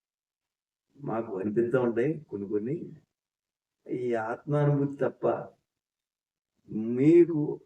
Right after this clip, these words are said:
అంటే మాకు, మాదో లోకం ఇప్పుడు అనిపిస్తాం. ఎందుకంటే మాదంతా మా, మాదో లోకం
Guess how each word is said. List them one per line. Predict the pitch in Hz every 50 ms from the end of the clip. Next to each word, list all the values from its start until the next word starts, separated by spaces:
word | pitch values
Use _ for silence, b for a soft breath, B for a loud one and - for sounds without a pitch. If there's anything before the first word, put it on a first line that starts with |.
| -
అంటే | - 110 117 160 165 165 - _ _ - -
మాకు, | 95 98 113 135 143 143 143 131 - - - - - _ _ _ _ _ _ _ _ _ _ _ _ _ _ _ _ _ _ _ _ _ _ _ -
మాదో | - 117 135 143 147 139
లోకం | 127 120 127 131 - - - - - _ _ _ _ _ _ _ _ _ _ _ _ _ _ _ _ _ _ _ _
ఇప్పుడు | _ _ - - 104
అనిపిస్తాం. | 110 117 120 123 117 - 123 - - - - - _ _ _ _
ఎందుకంటే | - 113 107 113 117 120 120 113 92 92 92 92 - _ _ _ _ _ _ _ _ _ _ _ _ _ _ _ _ _ _ _ _ -
మాదంతా | - 104 110 110 117 120 120 120 - 151 151
మా, | 139 127 123 131 135 - - - -
మాదో | - - 104 101 101 113 110 110
లోకం | 104 101 104 107 104 -